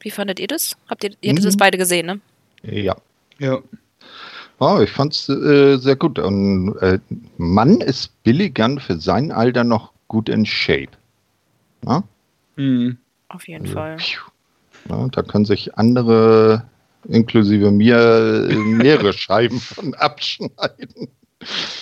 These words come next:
Speaker 1: Ja, vor
Speaker 2: Ja.
Speaker 1: allem, ich f-, fand das auch für Spears eigentlich ganz cool, weil das so ein bisschen,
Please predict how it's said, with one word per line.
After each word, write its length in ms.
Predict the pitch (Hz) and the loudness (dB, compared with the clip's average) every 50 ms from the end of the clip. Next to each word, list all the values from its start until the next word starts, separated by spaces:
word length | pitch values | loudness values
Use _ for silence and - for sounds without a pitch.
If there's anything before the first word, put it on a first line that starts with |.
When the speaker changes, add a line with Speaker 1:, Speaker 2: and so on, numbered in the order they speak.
| - - - - _ _ - | -18 -20 -20 -20 _ _ -10
Speaker 1:
Ja, 200 | - 180 190 185 | -8 -8 -8 -6
vor 160 | - 196 - | -6 -4 -2
Speaker 2:
Ja. 60 | - | -2
Speaker 1:
allem, 140 | 202 202 196 | -2 -2 -4
ich 140 | 196 - - | -8 -10 -10
f-, 140 | 214 202 - | -10 -8 -6
fand 160 | - 202 208 | -6 -6 -4
das 100 | 202 - | -6 -6
auch 120 | - 196 | -6 -8
für 120 | - - 185 | -8 -8 -8
Spears 400 | - - - - 202 240 277 - | -8 -8 -8 -8 -6 -4 -4 -4
eigentlich 300 | - - 214 233 - - | -4 -6 -6 -8 -10 -8
ganz 300 | - 208 208 208 - - - | -8 -8 -6 -8 -10 -10 -8
cool, 160 | - 220 208 185 | -8 -8 -6 -6
weil 100 | 185 175 | -6 -6
das 160 | 185 180 - | -6 -6 -6
so 80 | - | -8
ein 80 | 180 180 | -8 -10
bisschen, 340 | 185 185 - - 190 185 | -10 -10 -10 -8 -10 -12